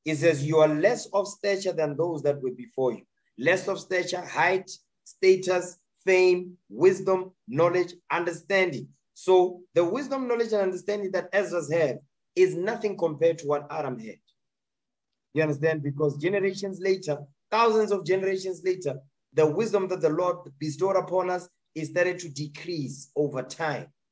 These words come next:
because of sin. So now, watch this. Let me show you something. Give me that in, uh, give me the book of First Samuel, okay? Give me First Samuel chapter fourteen now.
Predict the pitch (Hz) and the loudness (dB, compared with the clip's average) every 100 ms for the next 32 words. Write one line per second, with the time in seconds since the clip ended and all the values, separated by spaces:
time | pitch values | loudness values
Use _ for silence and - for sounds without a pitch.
0 | - 139 156 147 135 - - - 143 143 | -10 -2 -2 0 -4 -8 -8 -4 -4 -6
1 | - _ _ _ _ - 220 226 247 220 | -16 _ _ _ _ -2 0 2 0 0
2 | 123 139 208 - 170 - - _ _ _ | 0 -2 -4 -6 -8 -8 -14 _ _ _
3 | _ 226 262 214 185 139 135 117 110 - | _ -2 0 2 4 4 0 -8 -12 -8
4 | 277 294 262 262 233 220 202 190 175 165 | -6 -2 -4 -2 -4 -2 -2 -2 -4 -8
5 | _ _ 247 277 226 151 156 147 139 147 | _ _ -12 -6 -4 -4 -2 -2 -2 -2
6 | 143 - 127 110 - _ 113 - 120 120 | -4 -4 -6 -8 -14 _ -16 -12 -14 -14
7 | _ _ _ _ _ _ _ _ _ _ | _ _ _ _ _ _ _ _ _ _
8 | _ _ _ _ _ _ _ 208 254 214 | _ _ _ _ _ _ _ -8 -8 -4
9 | 214 - 202 180 151 135 - 170 - 139 | -4 -2 -4 -2 -2 -2 -4 -6 -4 -8
10 | 131 - 156 139 160 147 101 92 | -8 -8 -8 -8 -10 -10 -10 -12